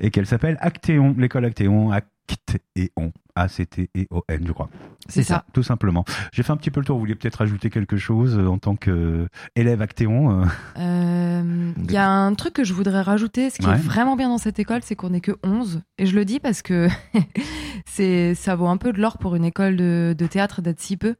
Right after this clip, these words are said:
Speaker 2: Et du coup, on passe énormément sur le plateau, en fait, quasiment tout le temps.
Speaker 1: Ah oui.
Speaker 2: Et, et ça, c'est vraiment très chouette.
Speaker 1: Ah oui,
Speaker 2: Parce
Speaker 1: c'est
Speaker 2: que
Speaker 1: sûr
Speaker 2: c'est
Speaker 1: que si vous étiez cinquante-cinq, ça serait pas la même chose.
Speaker 2: Ouais, mais il y a beaucoup d'écoles, au final, hein, où
Speaker 1: Ah
Speaker 2: on
Speaker 1: oui,
Speaker 2: est
Speaker 1: ça, je savais pas du tout,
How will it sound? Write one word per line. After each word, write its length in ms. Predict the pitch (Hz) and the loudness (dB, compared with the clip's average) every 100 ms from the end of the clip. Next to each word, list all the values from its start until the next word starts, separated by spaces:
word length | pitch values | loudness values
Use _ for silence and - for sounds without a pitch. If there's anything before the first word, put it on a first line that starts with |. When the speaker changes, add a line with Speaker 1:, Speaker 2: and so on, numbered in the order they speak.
| _ _ - _ - | _ _ -20 _ -4
Speaker 2:
Et 80 | 180 | -2
du 100 | 180 | -2
coup, 140 | 226 | -2
on 100 | 233 | -2
passe 280 | 185 175 190 | -2 -2 0
énormément 420 | 190 196 220 226 | 2 2 2 0
sur 140 | - | 0
le 100 | 208 | -2
plateau, 300 | 185 190 214 | 0 0 0
en 80 | 220 | 0
fait, 140 | 180 170 | -2 -4
quasiment 340 | 175 165 175 | -4 -2 -2
tout 120 | 165 | -2
le 80 | 190 | -4
temps. 200 | 202 214 - - | -4 -6 -8 -6
Speaker 1:
Ah 120 | 92 | 0
oui. 140 | 117 - - | 0 0 -4
Speaker 2:
Et, 1200 | 180 175 170 170 165 165 160 160 170 - - 175 | 0 2 4 2 0 0 -2 -4 -6 -8 -4 -2
et 40 | 165 | -2
ça, 160 | - | -4
c'est 180 | 180 180 | -6 -4
vraiment 300 | 165 165 170 | -2 -2 -2
très 200 | - 151 | -4 -6
chouette. 280 | 139 - - | -6 -10 -16
Speaker 1:
Ah 40 | _ | _
oui, 260 | _ - | _ -6
Speaker 2:
Parce 60 | 90 | -6
Speaker 1:
c'est 40 | - | -4
Speaker 2:
que 60 | |
Speaker 1:
sûr 80 | 87 | -2
Speaker 2:
c'est 40 | - | -2
Speaker 1:
que 40 | |
si 80 | - | 0
vous 60 | 87 | 0
étiez 220 | 80 92 | -2 -4
cinquante-cinq, 500 | 98 90 90 131 143 | -4 -4 -2 -2 -2
ça 80 | 87 | -2
serait 100 | 87 | -2
pas 120 | 113 | 0
la 60 | |
même 180 | 113 98 | 0 0
chose. 380 | - 80 82 65 196 | -2 2 4 4 2
Speaker 2:
Ouais, 120 | 208 | 4
mais 60 | |
il 40 | 208 | 4
y 20 | |
a 40 | |
beaucoup 280 | 165 240 277 | 2 0 0
d'écoles, 360 | 233 208 226 220 | 0 0 0 0
au 60 | |
final, 320 | 190 180 175 165 | 0 -2 -2 0
hein, 100 | 190 | 0
où 60 | 190 | 4
Speaker 1:
Ah 80 | 104 | 6
Speaker 2:
on 40 | |
Speaker 1:
oui, 80 | 147 | 6
Speaker 2:
est 80 | 156 | 4
Speaker 1:
ça, 100 | 95 | -2
je 80 | 98 | 0
savais 200 | 110 82 | -2 0
pas 120 | 120 | 0
du 140 | 127 | -2
tout, 200 | - 104 | -2 -2